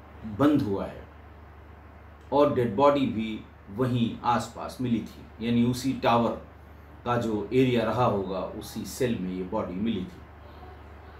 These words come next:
पुलिस को ये अंदाज़ा लग गया कि हो सकता है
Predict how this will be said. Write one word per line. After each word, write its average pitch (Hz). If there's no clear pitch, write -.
पुलिस 226
को 208
ये 208
अंदाज़ा 175
लग 117
गया 104
कि 139
हो 170
सकता 156
है 131